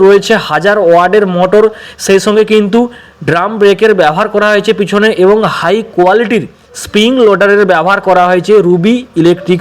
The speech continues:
স্কুটারে। হ্যাঁ, এই রুবি ইলেকট্রিক স্কুটারে আপনার সামনে এবং পিছনে দশ ইঞ্চির টিউবলেস টায়ার পেয়ে যাচ্ছেন এবং হাই কোয়ালিটির স্প্রিং লোডার পেয়ে যাচ্ছেন,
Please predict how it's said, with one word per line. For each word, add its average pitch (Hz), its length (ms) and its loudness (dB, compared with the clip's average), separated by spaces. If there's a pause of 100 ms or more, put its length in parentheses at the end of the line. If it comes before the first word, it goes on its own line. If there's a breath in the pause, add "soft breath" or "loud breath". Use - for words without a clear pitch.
স্কুটারে। 165 420 -2 (460 loud breath)
হ্যাঁ, 170 180 -2 (320 loud breath)
এই 214 160 2
রুবি 202 240 0 (140)
ইলেকট্রিক 214 440 0
স্কুটারে 208 340 0 (220)
আপনার 202 300 -2 (100)
সামনে 196 320 -2 (100)
এবং 202 120 2 (120)
পিছনে 196 280 0 (160)
দশ 180 140 2 (140)
ইঞ্চির 190 300 -4 (320 loud breath)
টিউবলেস 208 420 2 (100)
টায়ার 180 300 -2
পেয়ে 208 160 4
যাচ্ছেন 220 280 -2 (160)
এবং 185 140 0 (200)
হাই 165 160 -2 (140)
কোয়ালিটির 185 480 0
স্প্রিং 180 240 -4 (100)
লোডার 196 280 2
পেয়ে 196 160 4
যাচ্ছেন, 202 240 -2